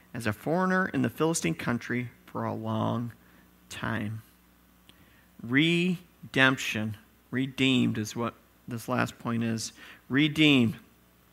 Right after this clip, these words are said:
by the word of God through Abraham the prophet. "I see that, I see in you," that's what Abimelech says, "I see in you the Almighty God working.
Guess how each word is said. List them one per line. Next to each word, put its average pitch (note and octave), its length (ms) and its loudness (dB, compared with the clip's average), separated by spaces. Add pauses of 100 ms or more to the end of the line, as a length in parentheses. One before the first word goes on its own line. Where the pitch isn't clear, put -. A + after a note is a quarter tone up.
(280)
by C3+ 140 12
the C3 100 10
word D#3+ 420 10
of G3+ 160 4
God C3+ 520 12 (380)
through C#3+ 320 2 (180)
Abraham D#3 960 6
the C#3 100 -2
prophet. - 680 2 (680)
"I C#3+ 180 12
see A3+ 760 6 (220)
that, D3+ 260 8 (240)
I F#3+ 280 12
see A#3+ 340 6
in A#3 120 8
you," D#3 360 8 (760)
that's - 200 -6
what E3+ 240 6
Abimelech E3 440 6
says, A#2 400 4
"I E3 240 10
see A#3 280 4
in A3 120 6
you D3 380 6 (420)
the C3+ 120 8
Almighty E3+ 600 10
God C#3 500 10 (220)
working. C3+ 640 4